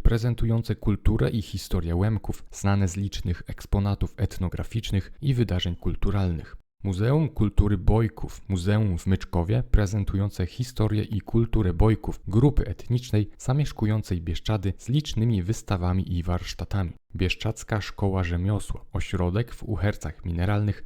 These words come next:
oferujący warsztaty i pokazy tradycyjnego rzemiosła bieszczadzkiego. Muzeum Młynarstwa i Wsi. Prywatne muzeum w Ustrzykach Dolnych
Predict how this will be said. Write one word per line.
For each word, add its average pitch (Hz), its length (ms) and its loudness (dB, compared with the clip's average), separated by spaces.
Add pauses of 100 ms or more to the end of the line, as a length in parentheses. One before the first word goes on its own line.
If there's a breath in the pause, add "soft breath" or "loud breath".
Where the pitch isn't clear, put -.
oferujący 110 600 0
warsztaty 98 580 -4
i 123 160 -4
pokazy 95 440 0
tradycyjnego 110 800 0
rzemiosła 98 540 2
bieszczadzkiego. 90 720 -4 (220)
Muzeum 98 640 2
Młynarstwa 98 760 0
i 107 140 -2
Wsi. - 400 -4 (180)
Prywatne 101 480 0
muzeum 90 540 2
w - 100 -12
Ustrzykach - 640 -6
Dolnych 104 420 2